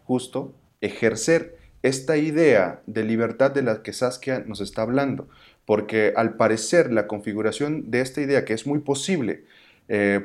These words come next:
por la misma precariedad, ¿no? Eh, de, como ella lo enuncia, o sea, hay espacios que nadie quiere tomar, eh, que están siendo tomados por personas que viven en condiciones, eh, quizás no, no las mejores,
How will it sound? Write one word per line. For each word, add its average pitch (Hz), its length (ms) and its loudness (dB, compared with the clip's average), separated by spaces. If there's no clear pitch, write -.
por 110 160 4
la 113 120 6
misma 147 380 2
precariedad, 131 720 2
¿no? 98 360 -8
Eh, 92 520 -8
de, 104 400 -12
como 107 240 0
ella 127 100 4
lo 113 80 0
enuncia, 143 400 -2
o - 20 -4
sea, 92 280 -4
hay 107 160 2
espacios 135 520 8
que 113 120 -2
nadie 110 240 0
quiere 107 200 2
tomar, 113 800 2
eh, 90 340 -6
que - 60 -12
están 110 340 0
siendo 113 300 -2
tomados 107 360 0
por 104 200 -6
personas 110 600 -6
que 101 120 0
viven 113 320 2
en 110 100 -4
condiciones, 101 760 -4
eh, 92 260 -4
quizás 110 320 -4
no, 120 360 -2
no 117 200 -2
las 131 300 6
mejores, 127 520 -2